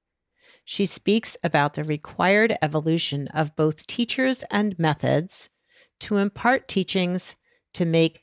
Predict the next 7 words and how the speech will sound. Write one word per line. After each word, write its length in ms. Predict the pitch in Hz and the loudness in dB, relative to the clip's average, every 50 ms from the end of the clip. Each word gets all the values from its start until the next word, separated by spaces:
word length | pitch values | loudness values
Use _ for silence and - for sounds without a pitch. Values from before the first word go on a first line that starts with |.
| _ _ _ | _ _ _
spirituality 1120 | - - - - - 226 220 220 226 220 - - 208 180 165 170 170 170 165 160 151 151 | -14 -14 -10 -4 0 2 2 2 2 0 0 0 2 4 4 6 6 4 4 4 2 2
relevant 760 | 147 139 139 139 151 170 196 220 202 160 143 139 135 139 143 - - | 0 -2 -2 2 4 6 6 6 6 4 4 2 0 0 -2 -6 -6
and 140 | - 151 147 - _ - | -6 -6 -6 -6 _ 0
applicable 840 | 202 214 - - 165 156 - 139 131 139 131 123 127 151 156 - _ _ _ _ _ | 0 0 2 2 0 0 0 -2 0 2 4 4 4 2 0 -4 _ _ _ _ _
to 140 | - - 156 | -6 -4 -2
regular 520 | 135 147 143 156 156 175 170 175 170 170 170 | 2 2 2 2 4 2 2 4 4 4 4
life. 520 | 156 135 113 113 - - - - - - | 2 0 -2 -4 -6 -10 -16 -20 -20 -20